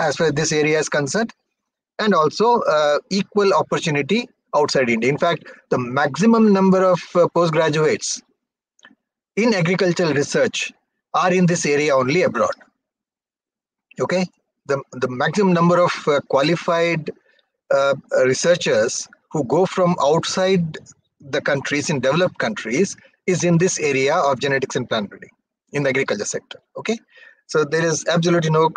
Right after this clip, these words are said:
uh, no crisis or no shortcoming in your planning to take up a research career outside India as far as genetics plant breeding is concerned. Now, the intelligence part is about agricultural economics and, uh, introducing this in between there.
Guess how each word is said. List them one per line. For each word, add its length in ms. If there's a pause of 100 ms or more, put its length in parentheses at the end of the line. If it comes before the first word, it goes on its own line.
uh, 60
no 200
crisis 540
or 180
no 160
shortcoming 640
in 120
your 220
planning 540 (200)
to 100
take 200
up 140
a 240
research 380
career 320 (200)
outside 420
India 400
as 160
far 100
as 80
genetics 320
plant 200
breeding 180
is 80
concerned. 400 (880)
Now, 100
the 100
intelligence 560
part 280
is 100
about 420
agricultural 560
economics 720 (400)
and, 360
uh, 300
introducing 580
this 340
in 160
between 400
there. 160